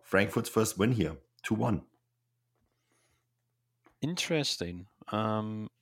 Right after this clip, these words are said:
Speaker 2: I think Cologne are gonna steal this one, to be perfectly honest with you.
Speaker 1: Oh, we have a different
Speaker 2: Um,
Speaker 1: prediction.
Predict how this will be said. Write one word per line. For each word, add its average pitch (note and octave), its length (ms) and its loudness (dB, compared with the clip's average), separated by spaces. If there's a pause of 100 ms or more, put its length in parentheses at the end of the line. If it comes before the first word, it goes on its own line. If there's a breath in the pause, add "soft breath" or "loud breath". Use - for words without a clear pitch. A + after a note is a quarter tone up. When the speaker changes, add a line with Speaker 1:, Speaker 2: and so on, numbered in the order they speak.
(100)
Speaker 2:
I B2 140 0
think F#3 280 0
Cologne C3+ 280 0
are A#2 60 -2
gonna G2 200 -2
steal G#2+ 340 0
this C3 220 0
one, G2+ 140 0
to - 100 -12
be F#2 100 -2
perfectly F#2+ 400 -4
honest A2 240 -6
with - 200 -6
you. F#2 160 -4
Speaker 1:
Oh, F2+ 320 -2
we F#2+ 100 0
have G2+ 160 4
a G2+ 40 2
different G2+ 500 4
Speaker 2:
Um, E2+ 40 0
Speaker 1:
prediction. F#2+ 500 0